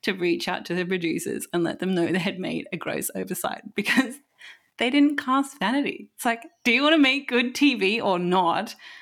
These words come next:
Like, <laughs> obviously they did not, 'cause that show, uh, I think it's, uh, universally regarded as a bit of a dog. <laughs> Like, it's n-,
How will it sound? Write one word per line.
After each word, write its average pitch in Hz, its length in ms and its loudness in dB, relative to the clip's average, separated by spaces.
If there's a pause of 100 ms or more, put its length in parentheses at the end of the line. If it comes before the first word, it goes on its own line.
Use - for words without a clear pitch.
(240)
Like, 196 220 0 (200)
<laughs> 190 100 0 (800)
obviously 427 360 2
they 392 100 4
did 359 180 4
not, 233 300 4
'cause 226 140 0
that - 180 0
show, 269 460 2 (160)
uh, 294 360 2
I 254 120 -2
think 294 160 2
it's, 285 180 -4
uh, 226 280 4 (340)
universally 233 500 2
regarded 180 400 -2
as 180 240 -2 (320)
a 196 60 0
bit 262 120 2
of 254 60 0
a 240 60 4
dog. - 540 0
<laughs> 698 40 -2 (420)
Like, 294 360 -2 (360)
it's 330 240 -4
n-, 247 600 2